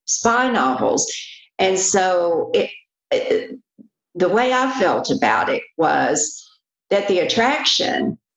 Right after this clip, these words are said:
heightens both elements of the story, 'cause you're never more afraid than when someone you care about is in danger, even more than yourself. So it heightens that suspense. It heightens, let, please don't let anything happen.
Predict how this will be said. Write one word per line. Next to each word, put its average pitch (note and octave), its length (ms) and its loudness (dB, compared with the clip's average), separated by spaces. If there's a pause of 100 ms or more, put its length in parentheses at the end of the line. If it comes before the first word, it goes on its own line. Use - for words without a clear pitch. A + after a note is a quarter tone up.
(240)
heightens G#3+ 600 0
both F#3+ 300 0
elements F3 600 0
of D3 200 0
the - 80 2
story, - 760 0 (180)
'cause G3 180 2
you're F#3 220 2
never B3 380 0
more G#3 260 0
afraid - 640 -2 (460)
than F#3 180 2
when F3+ 160 0
someone G3 480 0
you E3+ 160 0
care F#3 300 0
about C#3 300 0
is B2+ 160 0
in B2+ 160 0
danger, - 500 -2 (260)
even A3 280 0
more G#3 180 0 (100)
than F3 140 2
yourself. D#3+ 540 0 (240)
So A#3+ 260 0
it A3 100 -2
heightens B3 720 0
that F#3+ 260 0
suspense. - 880 0
It F#3 160 2
heightens, G#3 440 -2
let, F3+ 280 0
please B3+ 360 0
don't G3 200 0
let F3+ 180 0
anything F3+ 420 0
happen. B3+ 480 0